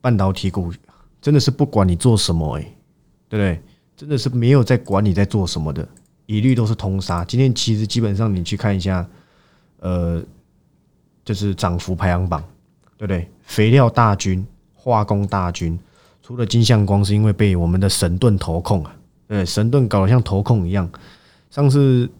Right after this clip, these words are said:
这个入主这个新鼎吧，对不对？那是相当可怕，好不好？那他溢价买金相光，那金相光不在我的评价范围内，因为我认为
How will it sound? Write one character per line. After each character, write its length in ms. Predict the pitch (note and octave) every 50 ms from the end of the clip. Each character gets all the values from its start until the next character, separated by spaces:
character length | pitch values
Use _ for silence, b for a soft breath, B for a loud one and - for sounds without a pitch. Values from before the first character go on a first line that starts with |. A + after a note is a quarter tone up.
| _ _ _ _ _
这 180 | _ C3 C3 B2
个 580 | B2 - A2 G2+ G2 F#2 F#2 F#2 F#2 F#2 - - - _ _ _ _ _ - - b b b b b b b b b b b b b
入 240 | C#3+ D#3 E3 C3 A2+
主 180 | - - F#2 F2+
这 100 | G2 A#2+
个 80 | A#2
新 320 | A2 - - - C3 D3 D3+
鼎 220 | C3 F#2 D#2+ D#2+
吧， 240 | D2+ - - - - - _ _ _ _ _ _ _ _ _ -
对 80 | G2+
不 40 | E2+
对？ 220 | F2+ - - D#3 - _ _ _ _ _ _ _ _ _ _ _ _ _ _ _ _ _ _ _ - -
那 120 | - G#2+ G#2
是 80 | G2
相 220 | G2+ - G#2 F#2+ F#2
当 160 | F2+ F#2+ F#2+
可 160 | - - -
怕， 260 | - - - E2+ D#2+ - - - _ _ _ b b b b b b b b b b
好 140 | - F2+
不 60 | E2+ F2
好？ 220 | E2+ D#2+ D#2 D#2 -
那 420 | G2+ A2 A2+ A2 A2 A2 A2 G#2+ - - _ _
他 260 | - - A2+ A2+ A2+ -
溢 160 | - A#2 G#2+
价 220 | G2 G#2+ A#2 G#2
买 260 | F#2+ F2+ E2+ E2+ E2 D#2+
金 180 | D#2+ - G2+
相 220 | G2 G2+ G2 F#2 E2+
光， 220 | F2+ F2+ F2+ F2 - -
那 100 | - B2+
金 140 | A2+ B2 B2
相 100 | B2+ C3
光 160 | B2 B2 A2
不 80 | G2 G#2+
在 140 | B2+ B2
我 80 | A2 G2
的 80 | F#2 F2+
评 180 | - - F#2+
价 160 | F2+ A2 G#2
范 160 | F#2+ - G2+ F2+
围 80 | E2+
内， 140 | E2 F2+ F#2
因 60 | G2+
为 60 | B2
我 120 | A#2+ G2+ F#2
认 140 | G#2 G#2+ G2+
为 280 | F#2 F2 F2 F2 F2